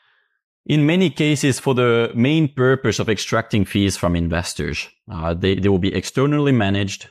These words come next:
They will earn a fee based on the total volume of assets under management. They might also earn acquisition fees, disposition fees that will incentivize them to trade in and out of properties.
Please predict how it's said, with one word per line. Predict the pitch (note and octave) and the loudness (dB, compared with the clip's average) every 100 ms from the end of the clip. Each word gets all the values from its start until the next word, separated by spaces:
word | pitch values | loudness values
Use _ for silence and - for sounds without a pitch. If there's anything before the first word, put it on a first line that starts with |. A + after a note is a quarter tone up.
| - | -2
They | G2+ | 0
will | G2 G2+ | 2 0
earn | G#2 G2 | 0 -2
a | F#2 | -2
fee | - C3 | 0 0
based | A#2 G#2 | 2 0
on | G#2 F#2+ | 0 0
the | |
total | F#2 - B2 C#3+ B2+ | -2 -2 0 2 2
volume | A2 A#2+ B2 G#2+ | 2 2 2 2
of | F#2 | 0
assets | F#2+ G#2 F#2+ | -2 -2 -2
under | G2+ G2+ | -2 0
management. | F#2 F2+ F2 - F#2 F2+ | 0 -2 -4 -4 -4 -2
They | F2 | -2
might | F#2+ G#2 | 0 0
also | B2 A#2+ A#2 | -2 0 0
earn | A2 | -2
acquisition | G2 - A2+ D#3+ - C3+ | -6 -4 0 0 2 0
fees, | - C3 C3 G2+ | 2 2 2 0
disposition | G#2+ - A2 C#3 - B2+ | -4 -4 0 0 2 0
fees | - B2+ | 0 0
that | G#2+ - | -2 0
will | G#2+ | 0
incentivize | G#2 A2+ A2+ G#2+ G#2+ | 0 0 -2 0 0
them | G2+ G2+ | 0 -2
to | F#2 | -2
trade | - G2+ F2+ | -2 -2 0
in | A2+ | 0
and | A#2+ | 2
out | A#2 A#2+ | 2 0
of | A2+ | -2
properties. | - G2 G#2 G2+ G2+ G2 | -4 -4 -2 -2 0 -2